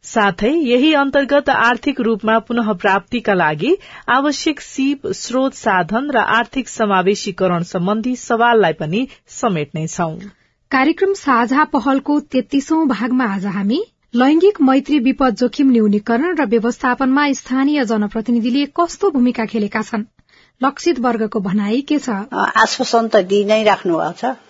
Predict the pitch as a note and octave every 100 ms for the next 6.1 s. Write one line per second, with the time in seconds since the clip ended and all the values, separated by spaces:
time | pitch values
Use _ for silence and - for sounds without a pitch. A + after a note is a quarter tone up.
0 | _ _ - A3+ A#3 A3+ A#3 A#3 G#3 G3+
1 | G#3 F3 F#3 G3 G3 - A#3+ A#3 A3 -
2 | A#3 A#3 A#3 G#3+ G#3 G#3 G#3 G#3 G3+ G3+
3 | A#3 B3+ - - - - _ G3+ F#3+ F#3
4 | - A3+ A3+ G#3 G#3+ A3+ G3+ F#3+ F3 E3
5 | - - - - - - A#3 C4 D#4 G4